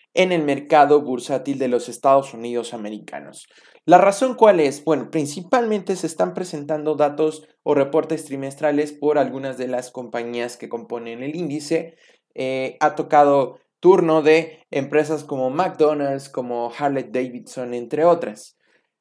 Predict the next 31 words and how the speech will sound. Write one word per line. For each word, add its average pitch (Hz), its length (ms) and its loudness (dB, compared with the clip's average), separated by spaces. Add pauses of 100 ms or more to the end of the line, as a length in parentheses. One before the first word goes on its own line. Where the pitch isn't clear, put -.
(200)
Eh, 180 220 8
tenemos 208 380 0
aquí - 180 -4
en 185 140 -8
pantalla 185 760 -2 (220)
el 147 200 2
índice 180 540 -4
bursátil 143 840 -4
Dow 143 260 4
Jones 143 280 -4
Promedio 127 400 -2
Industrial, 143 600 -4
que 143 360 0 (260)
tuvo 202 300 2
un, 160 260 -4
un 160 180 -2
mal 151 200 0
desempeño 135 580 -8
el 127 80 -8
día 131 140 -2
de 123 140 0
hoy. 135 180 -2
De 131 100 -4
pasar 127 400 -6
de 139 80 -2
veintiséis 117 500 -8
mil 131 120 -14
setecientos 131 880 -10 (320)
unidades, 170 680 0
descendió 175 720 -4 (320)
hasta 165 500 -4